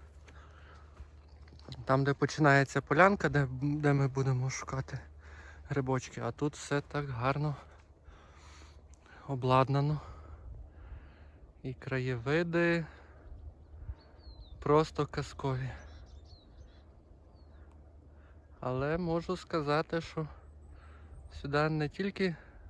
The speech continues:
складно виїхати машиною, сюди і дойти є доволі складно.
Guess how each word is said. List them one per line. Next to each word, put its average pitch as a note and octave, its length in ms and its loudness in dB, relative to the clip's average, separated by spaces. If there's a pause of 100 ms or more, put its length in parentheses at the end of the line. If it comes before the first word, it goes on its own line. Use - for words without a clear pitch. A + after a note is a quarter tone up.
(640)
складно D3 460 2
виїхати C#3 720 -4 (400)
машиною, C3+ 540 -2 (1120)
сюди C#3+ 400 -2
і F3+ 120 -4
дойти E3+ 560 -2 (200)
є C#3+ 260 -2
доволі C3 400 -4
складно. C3 480 -6